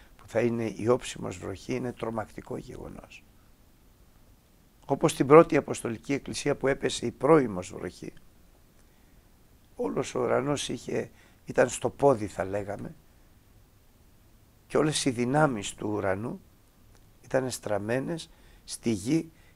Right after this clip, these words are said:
για να κηρυχθεί το Ευαγγέλιο σε όλη την οικουμένη προς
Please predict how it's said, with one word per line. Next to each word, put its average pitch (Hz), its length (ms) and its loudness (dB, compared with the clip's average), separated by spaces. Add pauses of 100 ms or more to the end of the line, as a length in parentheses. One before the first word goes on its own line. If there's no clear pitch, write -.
για 107 120 -2
να 107 100 -2
κηρυχθεί - 420 -6
το - 120 -10
Ευαγγέλιο 113 460 -4
σε - 160 -10
όλη 110 260 -6
την 120 80 -12
οικουμένη 110 440 -6
προς - 400 -10